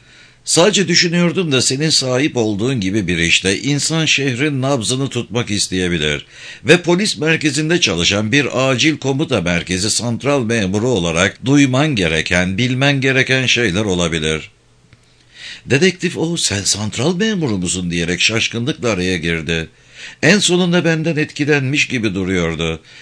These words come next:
Sanki beni yeniden değerlendirmeye almış gibi tepeden tırnağa süzdü. "Zor iş. Benim de bir arkadaşım aynı işi yapıyor.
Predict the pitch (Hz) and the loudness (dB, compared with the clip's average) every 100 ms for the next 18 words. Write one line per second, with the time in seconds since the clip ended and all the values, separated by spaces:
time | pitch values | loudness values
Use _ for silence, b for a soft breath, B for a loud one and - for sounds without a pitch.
0 | B - 165 180 185 175 170 151 151 143 | B 4 4 4 2 2 4 2 2 2
1 | 156 151 135 135 127 120 123 120 117 117 | 2 2 2 2 2 2 0 0 -2 0
2 | 123 104 107 117 - 92 101 131 123 120 | 0 0 0 0 0 0 -2 -2 -2 0
3 | 131 143 107 110 92 95 92 85 87 85 | 0 0 -2 -2 0 0 -2 -2 -2 -2
4 | 78 80 76 _ _ - _ _ _ _ | -2 -4 -4 _ _ -20 _ _ _ _
5 | _ - 120 180 165 - - b b b | _ -6 -2 0 0 0 -2 b b b
6 | - 226 226 131 92 85 80 - 82 80 | -6 -4 0 0 0 -4 -6 -6 -2 -2
7 | 90 87 80 78 - 85 78 80 80 78 | 0 -4 -6 -4 -4 -4 -6 -6 -4 -6